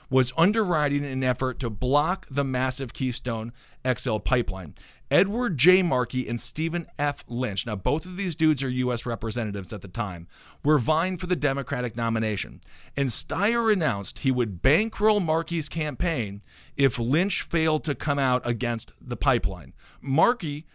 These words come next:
rejected Steyer's ploy and said such tactics have no place in politics, and I firmly believe that Markey was right. So basically, what we have here, this is emblematic of the exact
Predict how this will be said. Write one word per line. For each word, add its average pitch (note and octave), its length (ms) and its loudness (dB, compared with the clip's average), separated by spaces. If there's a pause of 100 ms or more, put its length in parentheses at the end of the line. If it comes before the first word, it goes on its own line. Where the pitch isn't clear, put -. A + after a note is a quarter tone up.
(180)
rejected D3 840 4
Steyer's C3+ 500 2
ploy A#2+ 400 2
and A2+ 120 -2
said B2 220 -2
such - 380 -2
tactics C3 500 -4 (200)
have B2 200 2
no C3+ 320 6
place B2 540 2
in C3 240 0
politics, G#2+ 640 0 (400)
and B2+ 180 2
I C#3 240 4
firmly C#3 460 2
believe A2 560 0 (260)
that A#2+ 200 2
Markey B2 460 2
was A2 280 2
right. - 260 -2
So E3 140 2
basically, C3 840 2 (320)
what D3+ 180 4
we D3+ 140 4
have D#3 320 0
here, G#2+ 320 -4 (180)
this A#3 220 2
is G#3 340 0
emblematic D3+ 760 -2
of B2 140 -6
the A#2+ 160 -10
exact B2+ 600 -4